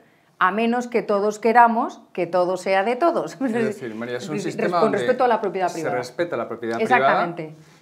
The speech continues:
Speaker 2: y
Speaker 1: Y, y el
Speaker 2: solo
Speaker 1: libre intercambio.
Speaker 2: funcionan los acuerdos voluntarios entre las
Speaker 1: Exactamente,
Speaker 2: partes.
Speaker 1: es contractualista.
Speaker 2: Nada por coacción.
Speaker 1: Exactamente. Entonces, la, lo que, lo que va marcando las diferencias de grado es, son los diferentes grados de coacción,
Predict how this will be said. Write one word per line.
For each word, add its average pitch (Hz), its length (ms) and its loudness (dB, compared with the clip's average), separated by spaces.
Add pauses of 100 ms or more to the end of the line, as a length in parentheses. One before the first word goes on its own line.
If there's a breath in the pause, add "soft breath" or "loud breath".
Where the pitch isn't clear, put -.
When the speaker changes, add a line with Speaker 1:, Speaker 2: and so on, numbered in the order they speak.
(160 loud breath)
Speaker 2:
y 165 60 0
Speaker 1:
Y, 208 340 -4
y - 60 -8
el 214 40 0
Speaker 2:
solo 170 340 6
Speaker 1:
libre 254 220 6
intercambio. 175 460 0
Speaker 2:
funcionan 165 240 -6
los 180 180 -4
acuerdos 156 440 -2
voluntarios 165 600 -2
entre 190 200 -2
las 127 60 4
Speaker 1:
Exactamente, 165 360 -2
Speaker 2:
partes. - 160 -12
Speaker 1:
es - 60 -16
contractualista. 185 640 2
Speaker 2:
Nada 175 100 -6
por 151 160 -2
coacción. 110 480 -6 (260)
Speaker 1:
Exactamente. 196 600 -6
Entonces, 214 320 0 (260 loud breath)
la, 220 380 4
lo 220 240 2
que, 214 320 0
lo 202 180 -4
que 214 80 -2
va 220 140 6
marcando 302 680 -2
las 247 200 -4
diferencias 247 600 -2
de 226 140 2
grado 247 500 0 (300)
es, 269 400 -4 (220)
son 247 420 -2
los 220 140 -4
diferentes 226 440 0
grados 254 320 0
de 269 140 -2
coacción, 185 680 -2